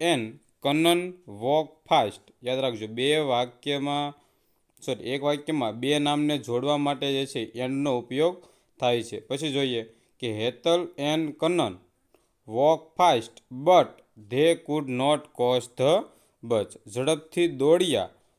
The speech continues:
છતાંય બસ પકડી શક્યા નહીં. એટલે વિરોધનો ભાવ દર્શાવ્યો. વિરોધનો ભાવ જ્યારે દર્શાવવામાં આવે ત્યારે but સંયોજકનો ઉપયોગ થાય છે. ત્રીજું જોઈએ આપણે ધો. ધો એટલે કે થાય છતાં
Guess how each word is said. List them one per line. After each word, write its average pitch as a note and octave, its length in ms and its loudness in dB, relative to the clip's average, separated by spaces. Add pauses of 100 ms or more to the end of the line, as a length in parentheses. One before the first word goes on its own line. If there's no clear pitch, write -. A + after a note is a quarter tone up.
(240)
છતાંય E3+ 400 4
બસ C#3+ 420 2
પકડી C#3 360 -4
શક્યા D3 540 0 (400)
નહીં. A#2 400 -2 (280)
એટલે A2+ 180 -6
વિરોધનો C3 440 -2
ભાવ C#3 220 2
દર્શાવ્યો. D3 640 -4 (120)
વિરોધનો B2+ 420 -2
ભાવ C3 220 0
જ્યારે B2+ 240 -2
દર્શાવવામાં B2 640 -4
આવે A2+ 200 -2 (460)
ત્યારે A#2+ 320 0 (220)
but C#3 480 -2 (360)
સંયોજકનો A#2+ 680 -4
ઉપયોગ D3 380 -2 (380)
થાય A2 240 -4
છે. G#2 200 -14 (640)
ત્રીજું C#3+ 300 0
જોઈએ C#3+ 240 2
આપણે B2+ 340 -2 (560)
ધો. A#2+ 500 0 (160)
ધો C3+ 240 2
એટલે D#3 240 0
કે C#3+ 120 0
થાય D#3 320 2 (720)
છતાં A#2+ 560 -2